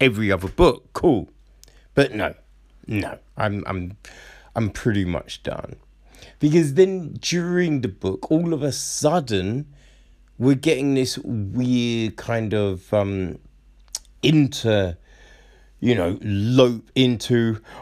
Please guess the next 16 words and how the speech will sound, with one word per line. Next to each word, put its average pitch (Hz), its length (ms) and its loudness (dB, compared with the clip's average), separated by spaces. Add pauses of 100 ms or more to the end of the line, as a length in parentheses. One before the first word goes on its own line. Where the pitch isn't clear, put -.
(140)
"Oh, 117 400 2
and 143 200 4
history 160 500 2
books 92 420 0
said 98 540 0
that - 260 -2
Ian 175 300 0
Cormac," 123 560 0
and 120 100 0
you'd 127 100 0
be 131 80 -4
like, - 140 -8
"Wait, 139 200 2
wait, 127 160 2
wait, 107 180 -2
wait, - 160 -8